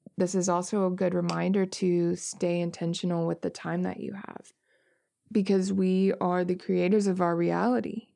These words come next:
And when we can set intention and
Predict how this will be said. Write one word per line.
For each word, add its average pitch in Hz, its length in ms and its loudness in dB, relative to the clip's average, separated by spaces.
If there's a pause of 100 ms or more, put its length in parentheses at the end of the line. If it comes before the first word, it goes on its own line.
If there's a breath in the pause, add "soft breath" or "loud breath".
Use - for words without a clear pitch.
(100)
And 175 640 0
when 175 200 0
we 175 140 0
can 180 180 2
set 170 260 2
intention 180 600 2
and 170 260 2